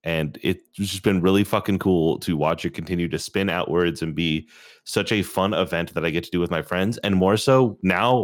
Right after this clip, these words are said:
we are doing it in such a sustainable way that it's consistent, and we're making progress in a way we never had before. And it's beautiful, and it's great,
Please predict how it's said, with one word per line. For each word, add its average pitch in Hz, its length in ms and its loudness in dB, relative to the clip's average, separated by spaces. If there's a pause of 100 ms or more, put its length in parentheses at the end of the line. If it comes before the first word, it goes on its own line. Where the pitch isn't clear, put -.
we 98 120 4
are 87 60 2
doing 101 220 4
it 101 160 2
in 87 80 -2
such - 320 -6
a 98 40 -6
sustainable 87 680 -2
way 92 300 2 (400)
that 92 100 2
it's 85 160 0
consistent, - 840 -6
and 90 100 0
we're 85 120 2
making 85 400 -2
progress 80 440 -2
in 85 60 -2
a 80 40 0
way 80 120 2
we 73 140 0
never 65 240 -6
had 69 160 -4
before. - 520 -10
And 90 80 0
it's 90 120 -2
beautiful, 92 640 2
and 85 100 2
it's 85 140 -2
great, 71 340 -2